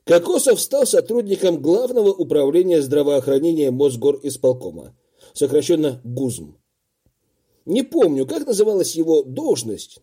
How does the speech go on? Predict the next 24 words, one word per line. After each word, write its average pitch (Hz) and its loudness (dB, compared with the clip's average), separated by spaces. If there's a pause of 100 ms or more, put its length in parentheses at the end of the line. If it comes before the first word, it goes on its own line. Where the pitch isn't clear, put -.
да - -8
это, 226 -6
собственно, 127 -6
и 165 2
не 214 4
важно, 190 -4 (520)
потому 254 2
что 220 2
в - -6
суетливом 220 0
тысяча 208 -8
девятьсот 165 0
девяносто 151 0
первом 131 0
году 302 0 (680)
Кокосов 240 0
ее 185 4 (160)
лишился. 104 -8 (1600)
И 349 2
папу 156 0
тоже 131 0
вышибли 123 -2
на 127 0
пенсию. 104 -6